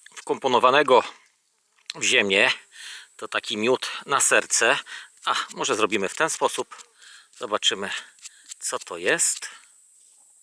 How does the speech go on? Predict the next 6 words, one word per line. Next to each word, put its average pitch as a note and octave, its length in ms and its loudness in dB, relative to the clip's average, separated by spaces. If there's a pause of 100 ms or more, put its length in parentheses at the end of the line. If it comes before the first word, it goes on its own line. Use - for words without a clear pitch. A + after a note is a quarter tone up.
(640)
A, - 160 0 (100)
kolejna, E3+ 460 4
zobaczcie, A2 580 2 (480)
pięciofeningówka A#2+ 1700 0 (420)
blisko A#2 480 0 (420)
siebie. - 420 0